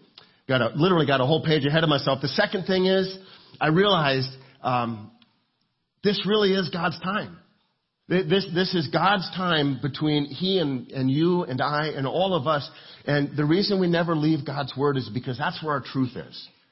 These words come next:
Right? I, I can put together a message, but that doesn't matter nearly as much as what it is that God has, God's word has for all of us. And so I'm gonna slow down, which I didn't do at first service, which isn't always easy for me.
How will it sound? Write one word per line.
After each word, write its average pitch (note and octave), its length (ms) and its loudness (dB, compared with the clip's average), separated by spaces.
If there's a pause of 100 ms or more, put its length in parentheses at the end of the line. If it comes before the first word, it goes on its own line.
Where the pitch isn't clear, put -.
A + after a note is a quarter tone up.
(240)
Right? D#3+ 140 0
I, D#3+ 260 2
I F#3+ 40 -2
can F#3+ 180 -2
put F#3 200 -4
together C#3+ 320 -2
a C3 40 0
message, C3+ 380 -4
but B2 120 -6
that D3 180 -2
doesn't C3+ 280 -6
matter B2 300 -4 (240)
nearly D#3 400 0
as A#2+ 160 -6
much A2+ 200 -4 (320)
as B2+ 120 -2
what D#3+ 200 0
it D3 100 -2
is D3 180 0
that B2 140 -4
God B2+ 200 2
has, B2 360 -4
God's B2+ 240 -6
word B2 240 -2
has G#2 360 -8
for G#2 140 -8
all F#2 160 -8
of E2 120 -12
us. - 280 -16 (300)
And C#3+ 100 -2
so F#3+ 100 4
I'm A#3+ 100 4
gonna B3 140 2
slow A3+ 240 2
down, F3+ 320 4
which E3+ 140 0
I F3 80 2
didn't F3+ 220 0
do F3 140 4
at D#3 120 0
first E3 200 0
service, C3+ 340 -2
which C#3 180 -6
isn't E3 220 -6
always C#3+ 300 -4
easy C#3 200 -2
for F2 200 -12
me. A2 200 -10